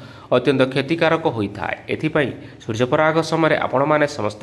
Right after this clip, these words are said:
କବାଟ ଓ ଝରକା ଇତ୍ୟାଦି ବନ୍ଦ କରି ରଖନ୍ତୁ, ଯାହାଦ୍ୱାରା ସୂର୍ଯ୍ୟଙ୍କର କିରଣ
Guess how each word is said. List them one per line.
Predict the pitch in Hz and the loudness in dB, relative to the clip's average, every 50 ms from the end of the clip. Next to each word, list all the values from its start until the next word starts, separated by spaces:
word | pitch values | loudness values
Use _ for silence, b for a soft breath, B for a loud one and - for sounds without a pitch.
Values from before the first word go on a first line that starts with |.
| 117 - | -2 2
କବାଟ | - 143 127 139 139 131 | 2 4 4 4 2 2
ଓ | 160 160 | 0 -2
ଝରକା | 151 - 113 110 113 - 143 139 | -2 -4 -4 -4 -2 2 2 2
ଇତ୍ୟାଦି | 143 143 160 156 139 123 | 2 2 0 0 2 2
ବନ୍ଦ | 107 113 113 123 135 135 | 2 2 2 2 2 2
କରି | 143 156 156 | 0 0 2
ରଖନ୍ତୁ, | 139 107 90 - 110 110 107 - - - - B B B B B B B B - | 2 0 0 -2 -8 -8 -8 -10 -10 -12 -12 B B B B B B B B -2
ଯାହାଦ୍ୱାରା | - 131 143 139 151 165 160 | 0 0 0 2 2 2 0
ସୂର୍ଯ୍ୟଙ୍କର | 151 - 123 113 117 143 143 151 147 160 156 | 0 -2 -8 -4 0 0 0 2 2 2 2
କିରଣ | 151 156 120 110 113 113 | 2 0 -2 0 2 2